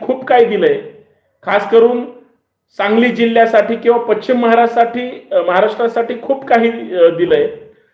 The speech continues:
सांगलीतल्या त्यांच्या आटपाडी आणि तिकडच्या लोकांसाठी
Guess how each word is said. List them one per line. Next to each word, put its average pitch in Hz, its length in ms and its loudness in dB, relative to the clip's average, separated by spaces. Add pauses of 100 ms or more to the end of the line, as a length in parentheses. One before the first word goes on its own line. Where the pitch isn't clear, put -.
(260)
सांगलीतल्या 233 920 2 (340)
त्यांच्या 240 640 0 (200)
आटपाडी 220 500 0
आणि 240 220 4
तिकडच्या 240 520 -2
लोकांसाठी 220 880 0